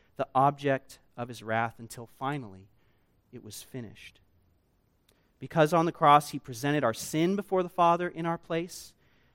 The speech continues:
now in heaven he presents his righteousness before the Father in our place. And now all the pleasure of the Father towards his Son has been extended to us, to anyone who is converted to Christ. But the verse says he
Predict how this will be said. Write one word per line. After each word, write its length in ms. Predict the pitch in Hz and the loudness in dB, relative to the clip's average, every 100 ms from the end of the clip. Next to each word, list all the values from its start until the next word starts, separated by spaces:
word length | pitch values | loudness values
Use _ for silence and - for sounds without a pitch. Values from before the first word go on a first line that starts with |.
| _ | _
now 480 | 135 156 156 170 175 | 2 4 6 4 0
in 120 | 143 | -6
heaven 340 | 131 156 156 151 | -4 -2 -2 -2
he 160 | 156 | -6
presents 640 | 156 165 127 143 143 - - | -8 -8 -4 -2 -2 -4 -10
his 260 | 156 135 104 | -12 -12 -4
righteousness 640 | 117 120 123 - 120 - | -2 -2 -14 -16 -16 -16
before 320 | - - 117 | -20 -18 -16
the 60 | 104 | -16
Father 440 | - 101 101 101 - _ _ 139 | -16 -16 -14 -16 -18 _ _ -4
in 160 | 135 | -2
our 120 | 120 | -2
place. 640 | - - 95 95 - - - _ _ _ _ _ _ _ _ _ _ | -6 -12 -14 -14 -18 -18 -20 _ _ _ _ _ _ _ _ _ _
And 100 | 120 | -4
now 180 | 127 127 | 0 2
all 220 | 139 151 | 6 6
the 60 | 156 | 6
pleasure 400 | - 147 147 165 | 0 2 2 2
of 80 | 147 | -4
the 60 | |
Father 360 | 139 143 135 131 | 0 6 6 6
towards 360 | - 151 160 - | -2 0 0 0
his 140 | 165 | -4
Son 260 | - 143 131 | 0 -2 -2
has 140 | 127 | -8
been 160 | - 131 | -6 -6
extended 640 | - - - 151 170 160 | -6 -10 -4 -2 -2 -4
to 160 | 165 120 | -6 -8
us, 240 | 120 - | -8 -8
to 100 | - - | -14 -6
anyone 520 | 156 175 135 110 104 _ _ _ | -2 -2 -4 -8 -16 _ _ _
who 100 | 127 | -14
is 120 | - | -14
converted 640 | - 113 117 120 110 98 - - | -14 -14 -10 -10 -10 -14 -20 -20
to 80 | - | -20
Christ. 600 | - 104 113 - - _ _ _ _ _ _ _ _ _ _ _ _ _ _ _ _ _ | -12 -10 -10 -18 -20 _ _ _ _ _ _ _ _ _ _ _ _ _ _ _ _ _
But 120 | - | -2
the 60 | |
verse 220 | 160 220 - | 6 6 8
says 320 | 175 165 - | 6 6 0
he 280 | 160 151 | -6 -6